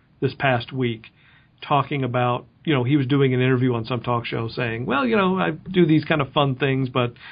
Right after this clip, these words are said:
it's not like you're gonna see me in the next Mission Impossible movie."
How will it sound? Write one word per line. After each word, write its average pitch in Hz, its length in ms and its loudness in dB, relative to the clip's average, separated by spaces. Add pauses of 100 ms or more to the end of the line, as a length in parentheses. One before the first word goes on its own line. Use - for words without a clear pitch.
(240)
it's - 80 -8
not 202 140 4
like 147 140 0
you're 151 100 2
gonna 143 160 2
see 160 120 0
me 143 120 2
in 135 60 2
the 131 60 2
next 131 220 0
Mission 143 320 2
Impossible 120 720 -2 (420)
movie." 113 460 0